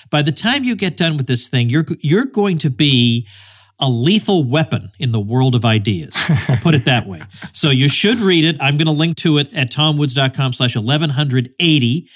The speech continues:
That's eleven eight zero. You can read it online for free.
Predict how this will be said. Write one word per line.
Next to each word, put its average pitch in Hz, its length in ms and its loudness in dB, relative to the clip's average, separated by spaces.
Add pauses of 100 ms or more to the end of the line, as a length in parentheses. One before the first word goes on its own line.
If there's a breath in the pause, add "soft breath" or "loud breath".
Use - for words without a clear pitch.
(180 loud breath)
That's 123 280 -4
eleven 135 460 -4 (100)
eight 135 360 -4
zero. 127 640 2 (380 soft breath)
You 127 100 -2
can 117 220 0
read 139 220 2
it 135 180 0 (300)
online 135 520 0
for 117 160 -4
free. 220 540 -2